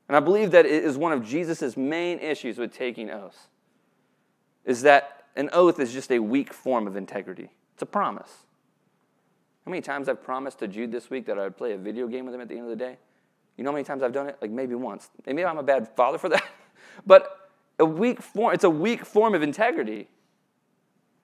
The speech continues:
You say you're going to do something and, and sound righteous but never do it. Like that, you can say that but,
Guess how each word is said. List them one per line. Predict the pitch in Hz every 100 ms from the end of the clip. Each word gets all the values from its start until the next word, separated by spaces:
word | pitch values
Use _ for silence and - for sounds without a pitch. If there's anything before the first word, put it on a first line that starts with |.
| _ _ _ _ _ _
You | - 160
say | 220 240
you're | 247
going | 175 202 165
to | 127
do | 127 202
something | - 151 117 131 123
and, | 131 127
and | 131
sound | 113 160 151 117
righteous | 127 170 147 113
but | 131
never | 135 135 123
do | 110 165
it. | 131
Like | 113
that, | 151 165 - - _ _ _ _ _ _ _ _ _
you | 165
can | 165
say | 120 175 311
that | 151 107
but, | 101